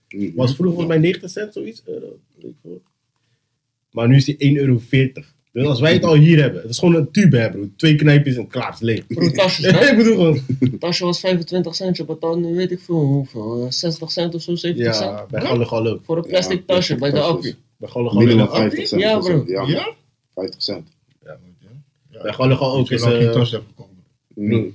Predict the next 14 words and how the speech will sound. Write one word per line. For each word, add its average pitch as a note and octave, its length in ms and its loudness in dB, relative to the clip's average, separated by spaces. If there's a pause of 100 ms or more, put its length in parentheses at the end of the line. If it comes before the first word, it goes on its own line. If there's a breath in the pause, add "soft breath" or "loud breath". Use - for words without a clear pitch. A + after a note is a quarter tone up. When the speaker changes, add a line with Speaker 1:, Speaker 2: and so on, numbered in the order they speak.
(120)
Speaker 2:
bij G2+ 140 -10
Galle C3 180 -4
Galle B2 140 -4
is - 100 -8
één B2 180 0
nog B2+ 120 2
wat, A2 140 -8
volgens A2 200 -20
mij, G2 100 -10
voor - 100 -20
één G2 180 -12
euro G2 200 -16
of F2+ 60 -20 (140)
zoiets. F2 340 -20